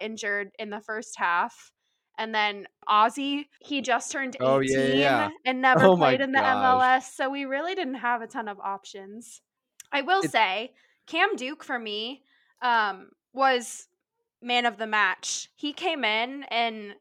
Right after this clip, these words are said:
Speaker 1: did not look like a sub. He looked like a starter. He was getting back on defense. He was winning tackles. He was passing accurately. He had a couple of shots on goal.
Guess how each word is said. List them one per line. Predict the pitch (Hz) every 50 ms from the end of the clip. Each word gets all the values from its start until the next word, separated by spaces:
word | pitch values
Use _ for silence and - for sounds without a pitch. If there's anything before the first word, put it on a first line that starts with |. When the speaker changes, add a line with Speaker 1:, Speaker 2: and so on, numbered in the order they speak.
| _ _ _ _ _ _ _ _ -
Speaker 1:
did | - 269 233
not | 247 240 240 247 247
look | 254 254 247 -
like | 254 233 233 220
a | 220
sub. | - - 208 165 101 113 214
He | 311 285 - 247 240
looked | 240 240 240 -
like | 247 214 220
a | 226
starter. | - - 302 294 277 285 269 269 262 254 262 269 269
He | 262 - 277 262
was | 247 254 240 -
getting | - 254 240 233 233
back | - 220 214 - 220
on | 202 202 202 -
defense. | 302 311 311 311 - 330 302 285 285 294 302 - - -
He | 269 240
was | 233 240 - -
winning | 233 233 233 226 214 214
tackles. | 208 - - 302 311 294 - 320 285 277 269 262 262 262 254 -
He | - - 247 233
was | 226 214 214 208 202 - - - _ _ _ -
passing | - 247 254 285 - - 320 294 294 247
accurately. | 247 247 - - - 269 247 247 247 240 240 240 240 247
He | 233 226 254
had | 254 233 247
a | 311
couple | - 349 370 370 277 240 220
of | 208
shots | - - - 208 226 254 247 -
on | 247 220 208 214
goal. | - 190 190 214 226 247 269 277 302 302